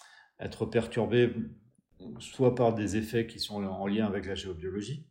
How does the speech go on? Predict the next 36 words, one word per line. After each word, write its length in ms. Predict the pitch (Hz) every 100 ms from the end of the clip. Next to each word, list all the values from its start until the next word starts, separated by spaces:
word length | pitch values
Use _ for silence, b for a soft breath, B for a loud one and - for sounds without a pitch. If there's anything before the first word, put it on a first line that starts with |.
| _
c'est-à-dire 340 | _ - 98 87
la 80 | 85
nature 380 | 87 87 98
du, 240 | 85 87 87
du 160 | 87 87
sous-sol, 640 | - - - 131 135 90
si 300 | 87 - 98 92
on, 420 | 87 85 82 82 - - -
si 160 | -
on 120 | 95
dort 240 | 90 98 92
au-dessus 340 | 92 - 104
d'une 260 | 90 92 87
veine 260 | 95 92
d'eau 200 | 90 95
souterraine 600 | 90 - 104 98 101 110 104
ou 120 | 92
si, 380 | - 92 90 85
euh, 60 | - B B B _
il 40 | 92
y 20 |
a 40 |
des 140 | 90 90
nœuds 240 | 92 92
Hartmann 500 | 92 - 98 95 98
ou 120 | 90 82
une 340 | 82 82 82
cheminée 340 | - 90 90 87
cosmotellurique 720 | 90 90 87 95 92 101 101
à 40 |
ce 140 | - 87
genre 140 | 87
d'endroit, 240 | 85 95 110
va, 120 | 90
ça 160 | -
va 140 | 85